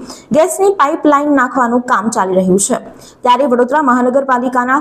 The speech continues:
કોઈ પણ અધિકારી કે કર્મચારી હાજર રહેતા નથી અને ગેસ લાઇન નાખનાર કોન્ટ્રાક્ટના માણસો ગમે ત્યાં કોઈને પૂછ્યા વગર લાઇન ખોદકામ કરતા હોય છે. આના કારણે પાણીની લાઇનમાં ગેસ કનેક્શનની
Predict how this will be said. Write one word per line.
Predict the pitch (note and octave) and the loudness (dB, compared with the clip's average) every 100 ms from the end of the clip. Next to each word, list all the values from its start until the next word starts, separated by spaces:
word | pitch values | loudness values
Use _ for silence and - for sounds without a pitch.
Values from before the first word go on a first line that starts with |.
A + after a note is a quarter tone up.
| - | 0
કોઈ | A3 A#3+ | -2 0
પણ | A#3+ | -2
અધિકારી | A3 A3 A3 G#3 C#4+ | 0 0 0 0 0
કે | D4 C#4+ | 0 0
કર્મચારી | B3 A3 A3 A3+ A#3 D4 - - - - | 0 -2 -2 0 -2 -2 -10 -14 -14 -4
હાજર | C4 D#4 F#4+ | 0 0 2
રહેતા | C4+ B3+ A#3 | 0 0 -2
નથી | G3 G3 A3 - | -2 -2 -2 -2
અને | G#3 G#3+ G#3 | -2 0 0
ગેસ | A#3 - A#3 | 0 0 0
લાઇન | G#3 C4+ B3+ - - - A3+ | 0 0 -2 -6 -14 -2 0
નાખનાર | C4+ D4+ D#4 E4 D4+ | 2 2 0 0 -2
કોન્ટ્રાક્ટના | C4 B3+ C4 - B3+ B3 | -2 -2 -4 -4 0 0
માણસો | A3 A3+ F#4 - - G3 B3 | 0 0 -2 0 -2 -2 -2
ગમે | D4 F4+ | 0 0
ત્યાં | E4 D#4+ D#4+ | 0 0 0
કોઈને | C#4 C#4 C#4 | 2 2 0
પૂછ્યા | A3+ A3+ C4 G#3+ G3 | -2 0 0 0 -2
વગર | A3 C#4+ - - - - | 0 -2 -4 -14 -8 0
લાઇન | C4 D#4+ F#4 E4 | 2 2 0 0
ખોદકામ | C#4+ C#4+ C#4+ B3 C4+ C#4 | 0 0 0 -2 -2 -4
કરતા | C4 G#3+ F#3+ | -2 -2 0
હોય | E3 G3 | -2 -2
છે. | B3+ - - - - - - | -2 -4 -6 -20 -20 -12 -4
આના | B3 A#3+ A#3+ | -2 0 0
કારણે | G#3+ C#4+ C#4+ - - - | 2 2 -2 -6 -14 -6
પાણીની | C#4 C4+ D#4 D#4+ E4+ | -2 0 2 4 4
લાઇનમાં | C#4 C4 D4+ C#4+ D#4 C#4 | 2 2 2 2 2 0
ગેસ | B3+ B3+ C4 | -2 -2 -2
કનેક્શનની | A3+ A#3+ - B3 B3 | -2 -2 0 2 2